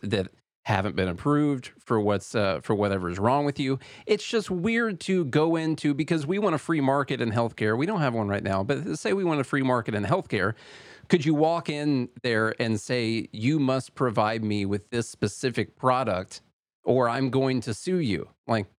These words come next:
I'm not gonna walk into McDonald's and sue them if they don't prescribe me s-, or if they don't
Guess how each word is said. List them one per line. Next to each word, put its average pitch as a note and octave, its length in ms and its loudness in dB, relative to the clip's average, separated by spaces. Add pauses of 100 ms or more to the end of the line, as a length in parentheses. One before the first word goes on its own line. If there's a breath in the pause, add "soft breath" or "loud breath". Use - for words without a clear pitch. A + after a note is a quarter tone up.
(300)
I'm D3 140 2
not D#3+ 160 -2
gonna D3+ 100 0
walk C3 300 0
into A2 500 0
McDonald's G#2 640 -2
and F#2+ 300 -2 (100)
sue D3+ 340 0
them F#2 220 -2
if G2 100 -2
they A2+ 80 0
don't G#2+ 180 -2
prescribe G#2+ 380 0
me G2+ 320 -4
s-, - 140 -10
or A2 240 0
if G#2+ 120 0
they A2+ 120 -2
don't A2+ 240 -2